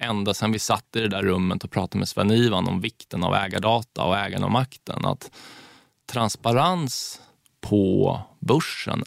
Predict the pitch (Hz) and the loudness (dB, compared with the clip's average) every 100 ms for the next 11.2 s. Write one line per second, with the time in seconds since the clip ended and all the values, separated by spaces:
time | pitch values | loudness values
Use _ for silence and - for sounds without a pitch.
0 | _ - 113 160 110 82 90 90 82 80 | _ -2 0 2 0 -2 -6 -2 -2 -2
1 | - - _ _ _ - 98 175 180 - | -4 -10 _ _ _ -4 0 0 0 -4
2 | - _ _ _ _ - 127 127 92 92 | -20 _ _ _ _ 0 2 2 0 2
3 | 127 107 92 147 - 90 87 120 - 131 | 2 2 0 -2 0 -2 0 -2 0 4
4 | 147 117 - 117 113 107 95 107 - 110 | 4 4 2 4 4 4 0 -4 -4 -4
5 | - - 101 98 - 123 - 127 107 101 | -2 0 2 2 0 -4 -2 0 2 0
6 | - 98 - - 101 - 101 92 - 95 | 0 -2 -2 -4 -2 0 0 0 -2 -4
7 | 90 82 92 110 - 117 110 104 - 104 | -2 0 0 0 2 4 4 2 2 2
8 | 101 - 101 - 101 - 101 113 117 101 | 4 2 -2 0 -4 0 2 2 2 0
9 | 95 98 107 95 98 110 120 98 - - | 0 4 4 4 2 0 0 -2 -2 0
10 | 92 95 95 - 90 113 - - 123 147 | 0 0 0 0 0 -4 -6 -4 0 2
11 | 131 104 | 0 -2